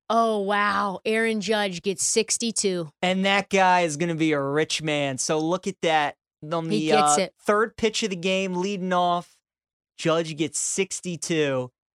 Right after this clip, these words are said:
Speaker 2: as he's circling the bases. I know, I just looked up, and I thought it was like a replay of somebody hitting a home run. I'm like, "Oh my God, Judge just did it." So now all his teammates are greeting him at home plate. He finally did it. The weight's off his shoulders. Sixty-two
Speaker 1: Sixty-two.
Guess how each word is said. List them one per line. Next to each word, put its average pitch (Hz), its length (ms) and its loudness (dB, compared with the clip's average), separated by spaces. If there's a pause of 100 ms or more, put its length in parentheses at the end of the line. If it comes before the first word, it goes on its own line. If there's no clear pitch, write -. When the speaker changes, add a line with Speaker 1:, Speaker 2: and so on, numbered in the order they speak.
Speaker 2:
as 135 160 -4
he's 139 100 -4
circling 160 460 -2
the 147 80 -4
bases. 139 500 -2
I 175 120 0
know, 190 120 2
I 151 100 2
just 185 360 -4
looked 202 260 -12
up, 151 280 0 (600)
and 170 320 0
I 175 80 2
thought 220 180 4
it 220 40 -2
was 202 100 -4
like 202 140 2
a 185 40 0
replay 190 420 0
of 147 60 -4
somebody 185 260 -2
hitting 185 140 -4
a 170 60 -2
home 170 220 0
run. 196 180 0
I'm 160 80 -6
like, 156 220 -4
"Oh 151 100 -6
my 143 240 -10
God, 147 240 -10
Judge 151 220 -10
just 151 240 -14
did 131 160 -8
it." - 80 -14 (340)
So 139 140 -6
now 156 200 2
all 165 140 4
his 156 140 -2
teammates 160 480 -2
are 135 40 -6
greeting 151 360 -6
him 147 100 -6
at 135 100 -4
home 143 280 -2
plate. 147 420 -4
He 131 100 -10
finally 160 600 -2
did 139 240 -2
it. 139 120 -6
The 127 80 -8
weight's 135 360 -6
off 139 200 -4
his 123 120 -10
shoulders. 123 760 -8 (480)
Sixty-two 180 520 -4
Speaker 1:
Sixty-two. 170 760 0